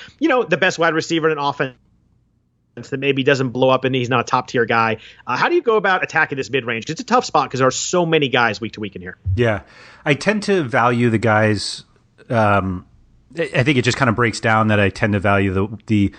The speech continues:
Speaker 2: number one w-, wideouts on worse teams than the second wideout on very good teams, only because
Speaker 1: Okay.
Speaker 2: the wi-, the, the number one tends to get more targets.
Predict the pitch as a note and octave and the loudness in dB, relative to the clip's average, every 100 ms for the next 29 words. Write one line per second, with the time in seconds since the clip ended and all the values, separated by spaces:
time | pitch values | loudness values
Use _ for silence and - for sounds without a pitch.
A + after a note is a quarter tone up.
0 | - - A2+ A#2+ A#2 A2+ G#2 A2+ A2+ G#2 | -10 -2 0 2 2 2 0 -2 -2 0
1 | G#2+ G#2+ G#2 - - - A2 G2+ F#2+ G#2 | 2 2 0 -2 -12 -4 0 0 0 0
2 | A2+ - A#2 A2 A#2 G2+ G2 G2 F#2+ - | -2 -2 0 2 2 0 0 0 -2 -2
3 | A2 G#2+ G2+ G2 G#2 G#2+ A2 G2 F#2 G#2 | -2 0 0 0 0 -2 -2 -2 0 0
4 | G2+ F2+ G2 - G#2+ G#2 A2 G#2 G2 - | 0 0 -4 -2 -4 -2 -4 -4 -4 -4
5 | G#2 G2 C#3+ - - - _ - A2+ G2+ | -2 -2 -4 -6 -20 -20 _ -4 -2 2
6 | A2 A#2+ A#2 A2+ F#2 - - _ _ - | 0 0 0 -2 -2 -12 -20 _ _ -2
7 | A#2 A#2 A2+ G#2+ A2+ A2 - A#2 G#2+ C#3 | 0 2 2 2 2 2 0 -2 0 0
8 | G#2+ G#2+ G#2 A2 A2+ C3 - | 0 0 0 0 0 -4 -8